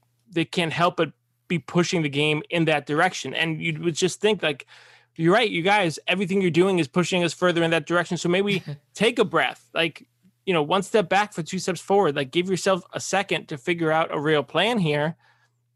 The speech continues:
Speaker 1: and then decide what's really best." What's the, are you gonna keep the baseball the way it is? Are you gonna change it again? 'Cause if you're gonna change it again, you might need to readdress this issue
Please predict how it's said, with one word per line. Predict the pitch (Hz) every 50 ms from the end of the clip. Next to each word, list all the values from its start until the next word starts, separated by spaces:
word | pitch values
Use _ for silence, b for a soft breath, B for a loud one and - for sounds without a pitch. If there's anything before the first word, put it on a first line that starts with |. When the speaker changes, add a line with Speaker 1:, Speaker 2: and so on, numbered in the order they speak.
| _ _ _ _ _ _ _ _ _ _ _ _ _ _ _ _ _ _ -
Speaker 1:
and | 165 170 196
then | 214 220
decide | 196 196 175 - 185 175 180 165 151
what's | 190 180 - - - - - _ -
really | 160 165 185 202 208 180
best." | 143 196 226 214 156 - -
What's | - 156 170 - - -
the, | - 190 180 160 - - 170 160 - _ b b b b b b b b b _ -
are | 160
you | 175
gonna | 180 180 160
keep | - 226 277 247
the | 247
baseball | 214 240 240 - - 240 233
the | 214 208
way | 208 214 208
it | 208
is? | 202 202 196 -
Are | - 175
you | 156
gonna | 156 151 139
change | - - 202 214 214 185
it | 190 196
again? | 180 165 180 180 180 180 180 175 - b b b b b
'Cause | b 165 156 151 143
if | 147 160
you're | 165
gonna | 170 175
change | 160 - 214 220 185 170
it | 180
again, | 170 175 196 190 190 170
you | 165
might | 160 165 185
need | 185 185 160
to | 165 160
readdress | 170 180 180 156 170 175 170 156 -
this | 185 170 - 185
issue | 180 - - 190 175 170 165 160